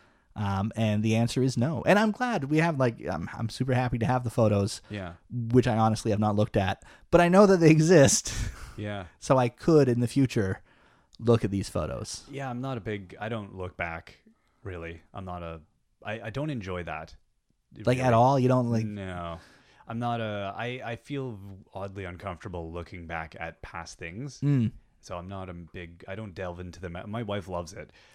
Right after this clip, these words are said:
Speaker 1: Yeah.
Speaker 2: So we, we do take a lot of photos and a lot of videos and stuff. Um, and when I, you know, the, another weird thing nowadays,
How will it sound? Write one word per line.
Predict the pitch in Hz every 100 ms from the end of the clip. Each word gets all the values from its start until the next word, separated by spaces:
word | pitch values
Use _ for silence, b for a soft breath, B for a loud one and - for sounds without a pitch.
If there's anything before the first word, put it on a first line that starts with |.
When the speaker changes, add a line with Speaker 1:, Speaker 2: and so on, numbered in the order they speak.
| b
Speaker 1:
Yeah. | 107 98
Speaker 2:
So | 98 92
we, | 110 127 -
we | 113
do | 143
take | 123 104
a |
lot | 90 92
of |
photos | - 85 82 80
and | 87
a | 85
lot | 85 82
of |
videos | 80 82 80 78
and | 87
stuff. | - 82 80 _ _ _ _ _ _
Um, | 90 82 80 80 78 _ _ _ _
and | 107 101
when | 104
I, | 101 101
you | 120
know, | 131 110
the, | 110 120
another | 107 143
weird | 113 101
thing | 110 95
nowadays, | 92 90 90 90 87